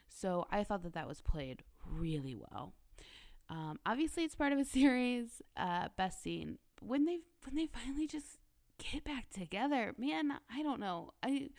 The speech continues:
I think the Hamptons, like, if I'm not going for, like, a, you know, makeup scene, I think I'm gonna go with the Hamptons.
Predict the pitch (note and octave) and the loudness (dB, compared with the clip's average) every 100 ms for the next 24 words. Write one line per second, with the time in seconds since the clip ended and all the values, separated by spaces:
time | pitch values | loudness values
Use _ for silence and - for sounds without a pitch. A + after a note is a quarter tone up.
0 | - - - - - B3+ C#4 C4+ A3 F3+ | -20 -18 -18 -14 -2 2 4 2 0 0
1 | D#3 - G2+ - - G3 G3+ G#3 A3+ B3+ | -2 -6 -10 -8 -6 -6 -4 -2 0 2
2 | A#3+ G#3+ G#3+ G#3 - F#3+ F3 E3 E3 D#3+ | 0 0 -2 -2 -4 -2 0 -2 -4 -2
3 | D#3+ - - - - - - - F#3 D#3 | -4 -6 -18 -20 -20 -20 -8 -4 -2 -2
4 | C#3 D3 B2+ - _ - _ - - - | -4 -6 -8 -12 _ -20 _ -16 -12 -8
5 | F3 E3 F#3 F3 - G3+ G#3 G#3+ G#3 - | -4 -4 -2 -6 -4 -2 -2 -2 -4 -8
6 | - F#3+ F#3 F#3+ F3+ E3 D3+ D3+ D#3 D3 | -6 -4 -2 0 0 -2 -6 -8 -10 -10
7 | C#3+ - A1 - | -12 -10 -10 -10